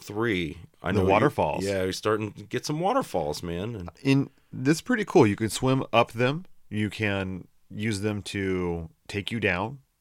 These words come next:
Speaker 1: Yeah.
Speaker 2: Like a, like an elevator. This one I didn't think was that hard.
Speaker 1: No, no, I just, I mean, I, I kinda, I just kinda like the way the waterfalls look and, and operate.
Speaker 2: Yeah,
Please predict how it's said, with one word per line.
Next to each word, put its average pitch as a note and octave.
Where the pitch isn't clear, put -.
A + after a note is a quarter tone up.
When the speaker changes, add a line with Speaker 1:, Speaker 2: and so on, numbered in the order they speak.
Speaker 1:
Yeah. G3+
Speaker 2:
Like F#2+
a, G#2+
like G#2+
an A2
elevator. F2+
This C#3+
one G#3
I G#2+
didn't A#2+
think A2+
was F#2
that G#2
hard. D#2
Speaker 1:
No, F#3
no, A#2
I A#2+
just, A#2
I G#2
mean, G2+
I, G#2
I C3
kinda, D#3+
I D3
just C#4+
kinda C4+
like D4
the -
way G2
the F2+
waterfalls F2+
look G2+
and, A2
and A2
operate. -
Speaker 2:
Yeah, F#3